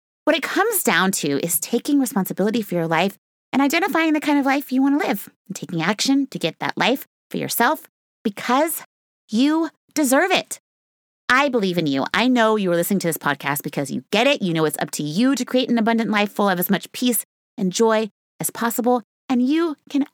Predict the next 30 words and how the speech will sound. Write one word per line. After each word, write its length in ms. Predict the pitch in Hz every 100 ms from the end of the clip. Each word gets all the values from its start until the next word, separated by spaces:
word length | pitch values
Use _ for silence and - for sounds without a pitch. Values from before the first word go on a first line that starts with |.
| -
absolutely 1000 | 330 294 - 320 294 294 349 269 185 147 _ _ _
make 160 | 196 196
it 60 |
happen. 380 | 165 143 151 147 - _ _ _ -
Doing 220 | 269 320
hard 240 | 302 247
things 300 | 233 208 202 - _
so 140 | -
you 180 | 185 233
can 140 | 294 294
live 120 | 240
an 100 | 247
easy 240 | 214 208
life 280 | 175 156 165 - _ _ _
is 140 | 190
one 360 | - 190 262 381
way 320 | 202 - - - _ _ _
you 80 | 214
can 120 | 233
do 140 | 233
more 260 | 247 240 302
good 180 | 269 294
for 140 | -
you 440 | 214 254 247 196 247 _ _ _
and 160 | 185 165
more 160 | 190
good 360 | 240 196 180 185 _ _ -
for 120 | 160
more 160 | 151 147
people. 400 | - - 131